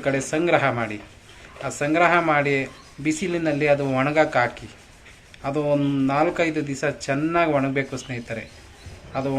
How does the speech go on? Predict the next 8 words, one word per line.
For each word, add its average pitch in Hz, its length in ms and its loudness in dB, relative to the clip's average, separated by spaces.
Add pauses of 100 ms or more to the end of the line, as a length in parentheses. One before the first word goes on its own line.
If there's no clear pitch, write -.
ಒಣಗಿದಾಗ 156 460 4 (220)
ಒಂದು 131 340 -2
ರೀತಿ 143 240 -4 (100)
ಸ್ಮೆಲ್ಲೆಲ್ಲ 156 520 2
ಹೋಗಿ 131 280 -2
ಒಂದು 131 220 0
ಗಟ್ಟಿ 147 300 0
ಆಗುತ್ತೆ. - 300 -4